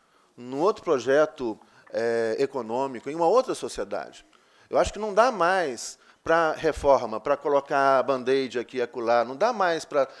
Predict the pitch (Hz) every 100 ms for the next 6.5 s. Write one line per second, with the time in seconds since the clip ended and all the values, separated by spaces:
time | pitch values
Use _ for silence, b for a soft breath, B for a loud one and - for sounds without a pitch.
0 | B 143 135 131 151 131 - 131 127 117
1 | 101 B B B _ 131 165 - 131 127
2 | 127 120 98 - 139 160 165 170 208 226
3 | 208 220 226 - 180 208 170 156 208 233
4 | 208 196 185 220 220 208 - 240 277 254
5 | 240 240 - - 185 147 - - _ _
6 | _ _ _ _